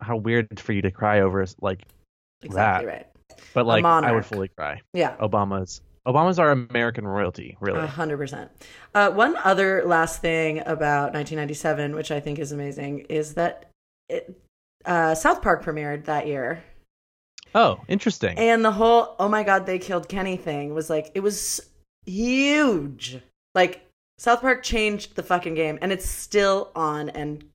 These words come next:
Speaker 2: more power to them. I have all the respect in the world for that show, and I just,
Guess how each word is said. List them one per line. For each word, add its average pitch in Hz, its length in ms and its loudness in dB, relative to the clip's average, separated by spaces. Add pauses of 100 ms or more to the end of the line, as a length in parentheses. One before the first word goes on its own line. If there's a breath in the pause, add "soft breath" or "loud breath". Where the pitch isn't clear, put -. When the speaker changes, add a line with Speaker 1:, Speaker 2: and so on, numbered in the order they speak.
(120)
Speaker 2:
more 175 260 -4
power 147 260 6
to 143 120 -10
them. 139 280 -12
I 156 340 -8
have 160 260 -12
all 165 140 -4
the 185 60 -8
respect 180 340 -12
in 151 60 -14
the 147 60 -14
world 139 200 -14
for 151 60 -14
that 139 160 -12
show, 147 160 -12
and 143 100 -12
I 147 60 -14
just, - 320 -18